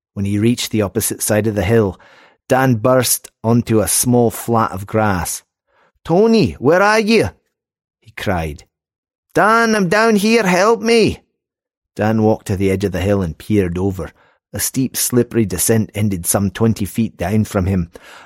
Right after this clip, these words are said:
among a large group of flat rocks, lay Tony, on his back, staring straight up. His left leg was twisted underneath his body, and he reached out an unsteady hand. "Dan, I fucked up."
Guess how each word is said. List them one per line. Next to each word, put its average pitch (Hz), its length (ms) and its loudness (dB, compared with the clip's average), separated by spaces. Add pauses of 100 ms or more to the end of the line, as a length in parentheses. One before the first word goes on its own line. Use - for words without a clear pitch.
among 117 240 4
a 104 80 4
large 110 440 2
group 113 260 -2
of 98 100 -4
flat - 380 -2
rocks, - 540 -4 (420)
lay 104 140 2
Tony, 117 500 0 (280)
on 107 160 -2
his 110 180 0
back, - 420 -4
staring 90 400 -2
straight 95 500 -4
up. 95 280 -4 (240)
His 104 220 -2
left 104 320 0
leg 104 280 -2
was 85 160 -10
twisted 101 480 -6
underneath 101 420 -2
his 95 160 -4
body, 92 400 -4 (340)
and 113 160 -4
he 117 160 2
reached 120 340 0
out 113 200 2
an 92 200 -6
unsteady 104 520 -2
hand. 98 460 -2 (440)
"Dan, 180 460 0
I 160 80 2
fucked - 420 -2
up." - 340 0